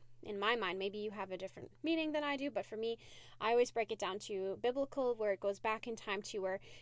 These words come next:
you would disciple, uh, you know, a religious leader or a prophet or, yeah, just a religious leader back in the day. You would follow in their footsteps and see how they treated people,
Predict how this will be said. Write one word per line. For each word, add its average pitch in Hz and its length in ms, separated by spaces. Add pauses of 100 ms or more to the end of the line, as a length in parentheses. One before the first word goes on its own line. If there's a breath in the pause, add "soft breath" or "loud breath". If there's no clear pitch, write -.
you 233 180
would 233 320
disciple, 196 640
uh, 175 280 (340)
you 208 220
know, 180 200 (100)
a 196 80
religious 214 560
leader 202 460 (280 loud breath)
or 185 380
a - 80
prophet 196 560
or, 196 240 (400 loud breath)
yeah, 262 240
just 247 180
a 285 60
religious 320 420
leader 233 220
back 202 480
in 214 420
the 247 80
day. 392 320 (420 loud breath)
You 269 360
would 349 160 (320)
follow 294 680
in 240 220
their 233 140
footsteps - 640
and 214 140
see 226 200
how 214 280
they 190 140
treated 254 460
people, 180 580